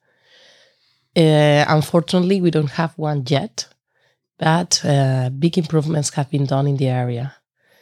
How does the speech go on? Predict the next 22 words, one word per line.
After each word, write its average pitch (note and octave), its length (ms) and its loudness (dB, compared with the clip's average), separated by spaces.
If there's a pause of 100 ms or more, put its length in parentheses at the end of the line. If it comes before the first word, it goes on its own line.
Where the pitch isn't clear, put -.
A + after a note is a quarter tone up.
(260)
We F3 80 0
need F#3 140 -2
to G#3 80 -8
consider G3+ 400 2
that E3+ 200 0
African F3+ 380 0
swine D#3 200 2
fever E3 360 0
has D3 240 -4
been D3 180 -2
kind D3 240 -2
of C#3+ 100 -6
a D3 80 0
neglected C#3 640 -2
disease, - 480 -4 (440)
has D3+ 180 -6
been D#3 200 2
on C#3+ 200 2
the C#3 140 0
African D#3+ 420 0
continent, E3+ 680 0
and C#3 300 -2